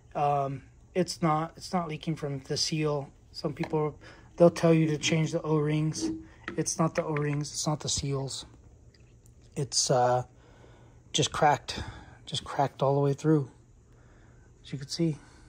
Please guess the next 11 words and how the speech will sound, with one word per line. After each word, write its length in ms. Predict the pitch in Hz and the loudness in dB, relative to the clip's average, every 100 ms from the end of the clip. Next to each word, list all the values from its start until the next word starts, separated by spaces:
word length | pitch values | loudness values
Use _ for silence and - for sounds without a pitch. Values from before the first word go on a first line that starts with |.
| - - - - - - - - - - - - - | -20 -20 -20 -20 -20 -20 -20 -20 -20 -20 -20 -20 -20
it's 180 | - - | -14 -10
the 60 | 139 | -6
second 380 | - 151 143 123 | -2 -2 -2 -2
set. 380 | 165 156 - - - - - | 0 0 -2 -16 -20 -20 2
Um, 460 | - 147 143 147 143 - - - - - - - - - - - - - - - - - - - - - | 2 2 -2 -2 -6 -10 -20 -20 -20 -20 -20 -20 -20 -20 -20 -20 -20 -20 -20 -20 -20 -20 -20 -20 -2 2
<sighs> 420 | - - - - - - - - _ | 4 4 2 -4 -10 -18 -20 -20 _
yeah. 300 | 151 139 131 - - - - - - - - - - - - - - - - | -6 -2 -2 -6 -16 -20 -20 -20 -20 -20 -20 -20 -20 -20 -20 -20 -20 -18 4
Uh, 320 | 170 185 170 | 8 8 6
but 240 | 151 151 165 | 2 0 4
yeah, 220 | 170 143 | 4 4
so 480 | - 190 180 170 | 8 10 12 8